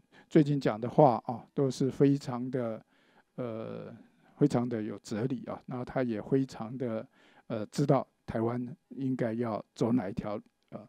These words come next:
正确的路线才是对的啊。然后再来就是，呃，郭正典啊，这个郭医师，郭医师呢，他以前在荣总啊，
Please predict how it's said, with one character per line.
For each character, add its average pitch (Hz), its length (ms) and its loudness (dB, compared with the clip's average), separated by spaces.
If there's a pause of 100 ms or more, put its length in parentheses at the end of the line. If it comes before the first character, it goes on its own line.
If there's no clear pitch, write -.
(240)
正 127 180 4
确 123 180 -2
的 101 100 -6
路 117 200 -4
线 113 260 -6
才 - 160 -12
是 117 200 -12
对 127 180 8
的 - 220 -16
啊。 - 160 -10 (400)
然 147 160 4
后 170 80 8
再 180 200 12
来 139 160 8
就 131 160 2
是， 127 420 0 (400)
呃， 117 460 -2
郭 160 280 12
正 143 280 6
典 110 300 -4
啊， 104 260 -8 (120)
这 135 120 -4
个 120 120 -4
郭 143 200 6
医 143 140 0
师， 151 380 0 (400)
郭 165 180 12
医 165 80 10
师 165 240 4
呢， 151 240 4
他 147 220 6
以 123 100 4
前 120 240 -4
在 143 140 4
荣 131 260 0
总 - 240 4
啊， 120 180 -8